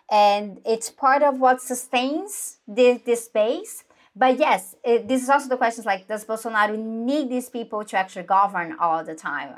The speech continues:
I, I don't think it's, like, qu-, the strongest pillar, but it's definitely, uh, an important pillar to mobilize for the elections. So because, you know, he's saying that, like, he's pro-family and, you know, this whole thing's about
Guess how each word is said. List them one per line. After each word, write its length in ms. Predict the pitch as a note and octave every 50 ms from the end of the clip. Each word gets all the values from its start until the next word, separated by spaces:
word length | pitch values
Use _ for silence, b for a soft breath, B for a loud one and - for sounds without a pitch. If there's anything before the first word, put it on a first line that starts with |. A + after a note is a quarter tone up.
| - -
I, 200 | F3+ F#3+ F#3+ -
I 120 | G3+ G#3
don't 140 | G#3+ A3+ A3+
think 160 | A#3 A#3+ A3
it's, 120 | B3+ B3+ -
like, 200 | - - - _ _ C#4 A#3+ _ _
qu-, 280 | - - - G#3+ G#3 F#3+
the 240 | G#3+ G3+ G3+ F#3+ F#3+
strongest 720 | F#3+ - - - A#3+ B3 B3+ A3 F#3 F3+ - - _ _ -
pillar, 480 | B3+ C4+ B3+ G#3+ D#3+ A2+ F3 A3+ B3+ C4 b b b b b b
but 140 | G3 A#3 A#3
it's 160 | A#3 A3 -
definitely, 640 | - A3+ B3+ D4 F#4+ F4 D#4+ D#4+ E4+ F4 D#4+ - _ _ _ -
uh, 220 | A3+ A3+ A3 G#3 G#3+ - _ -
an 80 | A#3+
important 520 | A3+ A3+ A3+ C4 B3 B3+ C#4+ C4+ C4+ C4 C4
pillar 340 | C4 B3+ B3 B3 B3+ B3 B3 B3 - -
to 320 | A#3 A3 A3 G#3+ G#3 A3
mobilize 640 | A3+ A3+ A3+ A3+ A3+ A3 G#3 G3+ G3 G3 F#3+ G3 G3
for 220 | - - G3 F#3+ F#3
the 100 | F3+ F3
elections. 600 | E3 - - - - - - - - - - b b b b b b
So 140 | b - F#3+
because, 500 | F#3+ G#3 G3+ G#3+ G3+ F#3+ F#3+ F#3 F#3 F#3+
you 60 | F#3+
know, 280 | G3 G#3 G#3+ A3 A3 - _ _ _
he's 280 | - A#3 A#3+ A#3+ A#3 -
saying 320 | - A3 G#3+ G#3+ G#3+ G#3
that, 180 | G3+ F#3+ G3 F#3+
like, 180 | F#3 F3+ F3+ -
he's 160 | G3 F#3+ -
pro-family 1500 | _ - C4+ C4+ C4 C4 C4 C4 - - - C#4 C4 C4 B3+ B3 B3 B3 B3 B3 B3 A#3+ A#3+ A#3+ A#3+ A#3+ A#3+ A#3 A3
and, 340 | F#3+ F#3 F#3 F#3 F#3 F#3+ F#3
you 100 | F#3 F#3
know, 180 | G3 F#3+ G3
this 180 | G3 G3+ F3+ -
whole 180 | A#3 G#3 G#3 G#3
thing's 280 | - A3 G#3 G3+ G#3
about 340 | F#3+ F#3 F#3+ F3+ F#3 F#3+